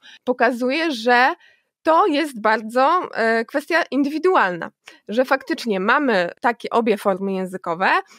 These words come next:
ale tak naprawdę, mm, to, czy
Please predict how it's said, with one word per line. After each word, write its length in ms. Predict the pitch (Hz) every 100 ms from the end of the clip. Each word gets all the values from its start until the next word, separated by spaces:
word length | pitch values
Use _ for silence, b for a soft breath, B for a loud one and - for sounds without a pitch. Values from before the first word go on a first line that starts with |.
| B B
ale 220 | 247 403
tak 200 | 415 -
naprawdę, 540 | 311 285 294 349 349 330 320 285 - -
mm, 460 | 240 240 233 226 208 _ _ -
to, 280 | 262 294 311
czy 440 | - 214 208 -